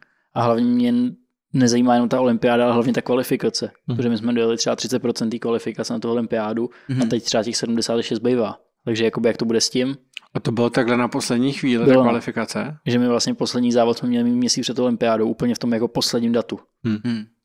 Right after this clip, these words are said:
Speaker 2: To je
Speaker 1: Protože
Speaker 2: zajímavý.
Speaker 1: tím asi, jak je skateboarding novej, tak to měli trošku na poslední chvíli jakoby našponovaný ty závody. A vím, že nějaký sporty už mají hotový ty kvalifikace,
Speaker 2: Hmm.
Speaker 1: ale skateboarding ne.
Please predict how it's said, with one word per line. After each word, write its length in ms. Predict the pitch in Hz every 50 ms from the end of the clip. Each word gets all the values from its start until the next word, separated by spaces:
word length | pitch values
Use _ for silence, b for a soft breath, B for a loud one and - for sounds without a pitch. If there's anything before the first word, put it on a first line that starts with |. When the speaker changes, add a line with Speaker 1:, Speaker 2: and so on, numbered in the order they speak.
| _ -
Speaker 2:
To 60 | -
je 20 | 120
Speaker 1:
Protože 100 | 117 170
Speaker 2:
zajímavý. 240 | 220 131 117 113 113
Speaker 1:
tím 140 | 120 123 123
asi, 160 | 113 - 120
jak 100 | 113 -
je 60 | 127
skateboarding 440 | - - 123 117 117 117 127 127 123
novej, 300 | 117 110 110 117 120 120
tak 140 | 123 120 -
to 100 | - 117
měli 280 | 117 113 113 113 113
trošku 540 | - 123 113 - - - 123 117 113 110 107 - - -
na 100 | - 120
poslední 480 | 110 - 117 107 - - 120 113 120 110
chvíli 460 | - - - 120 117 113 113 113 110
jakoby 220 | 113 - 120 117
našponovaný 600 | 113 113 110 - - 131 120 117 113 117 117 113
ty 100 | 110 -
závody. 500 | 117 117 117 113 113 113 113 113 110 117 - b b b b b b
A 80 | -
vím, 120 | 123 113 113
že 80 | 113
nějaký 400 | 120 113 107 - - 127 117 113 - -
sporty 320 | - - 135 113 110 -
už 100 | 117 110
mají 140 | - 117 113
hotový 280 | 110 107 - 110 107 107
ty 100 | - 110
kvalifikace, 840 | - 117 107 107 - - 120 - - 113 - - - 113 110 117 - _ _ _ _ _ _ -
Speaker 2:
Hmm. 160 | 135 123 113 110 - _ _ _ _ _ _ - -
Speaker 1:
ale 140 | 123 120
skateboarding 460 | 110 - - 117 110 113 110 110 107 107
ne. 200 | 110 104 104